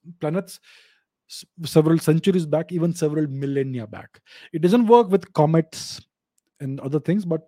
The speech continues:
f-, certainly for stars and also for most planets, right? So it's impossible to fabricate celestial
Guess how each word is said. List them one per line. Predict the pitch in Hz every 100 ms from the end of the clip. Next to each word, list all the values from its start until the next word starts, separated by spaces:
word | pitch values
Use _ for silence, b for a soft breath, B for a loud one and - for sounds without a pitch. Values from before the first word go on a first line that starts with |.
| _
f-, | - -
certainly | 151 196 226
for | 170
stars | 165 160 123 104 - _
and | 156 151
also | 135 170 165
for | 147 135
most | 143 151 - - _
planets, | 143 123 95 _ - - _ b b b
right? | 196 262 - b b b b
So | -
it's | 240 220 - _ _
impossible | 233 233 247 214 196 180
to | 180
fabricate | 175 - 175 180 202 - 139 104 - - _ _ _ _ _
celestial | - - 151 151 - - 143 135